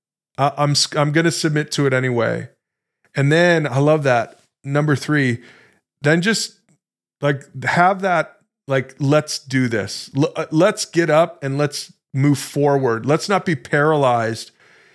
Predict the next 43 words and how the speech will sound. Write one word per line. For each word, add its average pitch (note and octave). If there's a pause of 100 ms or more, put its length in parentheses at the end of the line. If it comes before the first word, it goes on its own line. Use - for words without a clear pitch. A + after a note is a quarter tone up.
(220)
in C#3
our C#3
moment C#3
of A#2
need. B2 (300)
Let's E3+
still G#3+
move G3
through E3+
life. C3+
Let's E3+
still G#3
be F#3
faithful E3+
in C#3
life. C#3
Let's D3
still F#3+
go D#3+
out D#3+
there C3
every D#3+
day, C#3 (640)
one D#3
step F#3+
at E3
a D3+
time, B2+ (280)
and C#3+
trust F3+
that D3+
God's D3
will B2+
is B2
going D3+
to -
be B2+
done," B2+
right? D#3+
Isn't F3
that G#3
what F3
Jesus D#3+